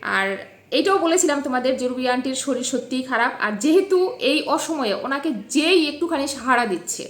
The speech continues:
একটু ভালোবাসা দিচ্ছে, ওনার পাশে দাঁড়াচ্ছে, তাদের, মানে তাদের কাছেই থাকতে চাইছে।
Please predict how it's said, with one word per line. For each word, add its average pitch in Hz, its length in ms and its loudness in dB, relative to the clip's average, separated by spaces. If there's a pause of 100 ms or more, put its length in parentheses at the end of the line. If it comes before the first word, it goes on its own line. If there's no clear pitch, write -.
(340)
একটু 262 200 -2
ভালোবাসা 254 580 2
দিচ্ছে, 185 400 -6 (220)
ওনার 285 260 2
পাশে 294 280 2
দাঁড়াচ্ছে, 285 640 2 (480)
তাদের, 226 320 0 (460)
মানে 247 180 -2
তাদের 269 320 2
কাছেই 311 280 0
থাকতে 285 400 -4
চাইছে। 175 440 -6